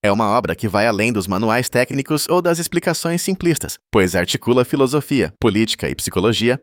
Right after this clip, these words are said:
para provocar uma reflexão sobre nossos próprios modos de agir e pensar em sociedade. Entre tantos títulos que abordam tecnologia e democracia, este livro se destaca pelo rigor analítico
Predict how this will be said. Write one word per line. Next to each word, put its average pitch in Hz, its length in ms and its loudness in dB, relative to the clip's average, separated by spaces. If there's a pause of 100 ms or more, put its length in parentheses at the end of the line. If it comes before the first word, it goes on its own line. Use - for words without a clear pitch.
para 85 200 2
provocar 104 480 2
uma 101 100 -2
reflexão 113 580 0
sobre 80 240 -2
nossos 82 300 -4
próprios 113 480 0
modos 107 300 0
de 101 100 0
agir 104 420 2
e 117 80 4
pensar 107 440 0
em 87 80 -4
sociedade. 101 560 -4 (200)
Entre 101 260 2
tantos 110 360 0
títulos 95 400 -2
que - 100 -2
abordam 98 400 0
tecnologia 110 680 0
e 92 60 -2
democracia, 90 720 0 (100)
este 101 260 2
livro 113 300 2
se - 80 -10
destaca 107 440 -4
pelo 90 240 0
rigor 95 320 2
analítico 117 520 -2